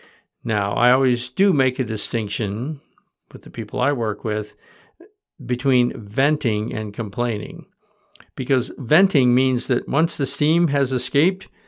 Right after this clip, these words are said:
there's no residue and there's no need to necessarily do anything different.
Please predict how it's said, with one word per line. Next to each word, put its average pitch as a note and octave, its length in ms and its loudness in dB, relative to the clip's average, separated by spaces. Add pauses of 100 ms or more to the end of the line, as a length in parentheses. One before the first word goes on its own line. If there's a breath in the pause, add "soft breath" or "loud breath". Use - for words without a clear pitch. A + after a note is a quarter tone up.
(960 soft breath)
there's A3+ 180 4
no F3 140 4
residue A#2+ 760 0 (120)
and C3+ 240 -2
there's C#3 260 4
no C3 200 2
need B2 380 2
to A#2 100 -6
necessarily A2+ 920 0 (360 loud breath)
do A#2 180 0
anything A2+ 460 -4
different. F3 420 -2